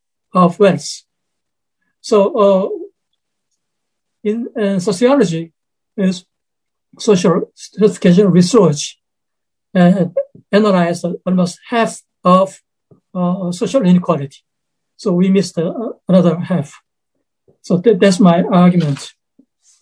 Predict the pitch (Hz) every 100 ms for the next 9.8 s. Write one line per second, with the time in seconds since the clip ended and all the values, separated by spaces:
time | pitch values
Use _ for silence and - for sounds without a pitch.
0 | _ _ _ _ - _ - 196 165 165
1 | - 180 214 - _ _ _ _ _ _
2 | _ _ _ _ _ _ _ _ _ _
3 | _ _ _ _ - 208 214 214 - 254
4 | 226 262 240 180 269 208 208 214 208 202
5 | - 190 185 185 185 190 466 190 180 180
6 | 208 480 180 196 247 202 175 - - -
7 | _ _ - 175 175 180 202 185 339 262
8 | 185 190 - 185 165 175 175 180 180 -
9 | 180 180 240 175 175 254 190 156